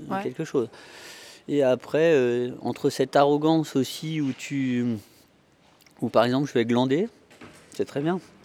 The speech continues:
Speaker 2: Je vais devoir glander parce que l'autre, elle va me dire, « Tu vois le mur là ? Tu vas droit dedans. »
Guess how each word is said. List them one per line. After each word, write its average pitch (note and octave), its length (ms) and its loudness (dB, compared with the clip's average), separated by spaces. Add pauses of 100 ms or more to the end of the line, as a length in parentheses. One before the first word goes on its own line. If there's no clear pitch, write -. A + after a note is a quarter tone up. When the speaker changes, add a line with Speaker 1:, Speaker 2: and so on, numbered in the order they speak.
(580)
Speaker 2:
Je A#2+ 80 -14
vais C3+ 100 0
devoir C3+ 300 4
glander C#3+ 480 0 (340)
parce - 160 -14
que A2+ 360 -2
l'autre, B2 260 -6
elle D3 60 -2
va B2+ 80 -4
me B2+ 40 -12
dire, « C#3 200 -8
Tu - 80 -20
vois G#3+ 100 -4
le A#3+ 60 -4
mur G#3 180 -6
là ? G3+ 100 -6 (120)
Tu - 80 -10
vas A#2+ 80 -2
droit D3 160 -4
dedans. » C3 220 -12